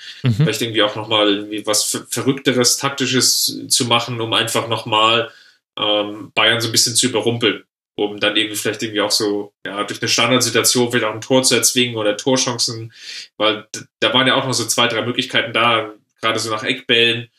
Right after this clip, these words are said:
Speaker 2: ähm, dass dann wie der Ball dann so mit gefährlich durch den Strafraum gesegelte,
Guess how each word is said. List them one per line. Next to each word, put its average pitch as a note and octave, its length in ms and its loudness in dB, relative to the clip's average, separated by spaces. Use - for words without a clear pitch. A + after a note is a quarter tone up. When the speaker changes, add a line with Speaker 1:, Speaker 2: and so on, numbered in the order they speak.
Speaker 2:
ähm, G#2 320 -12
dass - 240 2
dann G#2 340 -6
wie G#2 160 -10
der D3 100 2
Ball A2+ 160 2
dann A2+ 160 2
so G#2+ 100 -2
mit G#2 180 -6
gefährlich A2 380 -2
durch A2 120 -10
den - 20 -10
Strafraum A#2 460 -2
gesegelte, A2 640 0